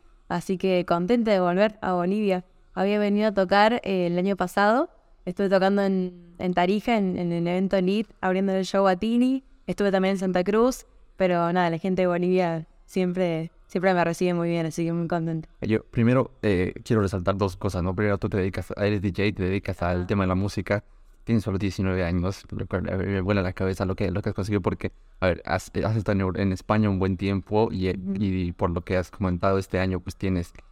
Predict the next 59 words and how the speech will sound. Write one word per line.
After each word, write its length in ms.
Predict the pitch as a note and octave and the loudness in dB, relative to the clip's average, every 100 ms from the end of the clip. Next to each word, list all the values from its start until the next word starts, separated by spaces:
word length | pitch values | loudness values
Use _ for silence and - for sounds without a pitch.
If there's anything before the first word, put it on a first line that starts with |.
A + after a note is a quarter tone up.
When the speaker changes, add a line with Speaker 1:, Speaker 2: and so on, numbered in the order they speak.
| - | -16
Speaker 2:
eh, 320 | - - G2 F#2+ | -10 -6 -4 -2
grandes 380 | G2 F#2+ F#2 | 0 2 0
planes 260 | - G2+ G2 | 0 0 0
para 300 | - E2 E2 | 0 0 0
hacer 360 | - F2+ G2 F#2 | -2 -4 -2 -2
giras 280 | G#2 F2+ | -2 -2
de, 100 | F2+ - | -4 -4
ahora 200 | - G#2 | 2 2
por 140 | F2 | 0
Sudamérica 400 | G2+ F#2+ G#2 A2 | -2 0 0 0
y 40 | F#2+ | -2
después 280 | F2 G#2 F#2+ | -2 -2 -2
más 140 | G2 | -2
por 160 | - F2+ | -2 0
Europa, 420 | F2+ G#2 F2 F2 | 2 0 0 -2
¿no? 120 | F#2 | -2
O 40 | |
sea, 180 | G2+ F#2+ - | -2 -4 -4
Speaker 1:
Así 340 | - F#3 - F#3 | -4 -4 0 -2
es. 160 | F3 - | -2 -4
Speaker 2:
eh, 440 | G2 F#2+ F#2+ F#2+ - | -4 -4 -4 -4 -2
qué 100 | A#2 | 2
loco, 240 | G#2 B2 | 2 0
¿qué 80 | B2 | -2
se 140 | C3 | -2
siente 240 | G#2+ A#2+ A2 | 0 0 2
vivir 240 | F#2+ F#2+ | 0 0
esto 280 | G#2 G#2 E2+ | 0 -2 -2
tan, 200 | F#2 F2+ | -2 -2
tan 160 | G2 F#2 | -2 2
joven? 320 | G2 G#2 F#2+ | 2 2 0
No 80 | F#2+ | 0
sé. 260 | F#2+ F#2 | -2 0
Speaker 1:
Es 80 | F#2+ | 0
muy 220 | F#3+ F#3 | 0 0
lindo. 260 | F3 E3+ - - | -2 -4 -12 -8
Speaker 2:
O 60 | |
Speaker 1:
La 60 | F#3 | 0
Speaker 2:
sea 80 | F3+ | 2
Speaker 1:
verdad 220 | F3 G#3+ | 4 2
que 80 | A#3+ | 2
es 60 | A3 | 0
muy 200 | A3 G#3+ | 0 2
lindo 480 | G#3+ A3 A#3 B3+ | 2 4 4 2
y, 240 | - F#3+ F3+ | 2 0 0
y 40 | F3+ | 0
bueno, 220 | F#3 F3+ | 0 0
como 180 | E3+ E3+ | 0 -2
decís 220 | E3+ G3+ | -2 0
vos, 280 | G3 G#3+ - - - - | 4 2 0 -20 -12 -4
yo 80 | |
trabajo 240 | F3+ F#3+ F#3+ | 0 2 0
como 200 | F3 F3+ | 0 0
D 120 | G3 | 0
J 140 | G3 G#3 | 0 0
ya 120 | G3 | 0
hace 160 | F#3+ F#3 | -2 -2
tres 180 | F#3 F#3+ | 0 0
años. 420 | G3 G#3+ D#4 | 2 2 0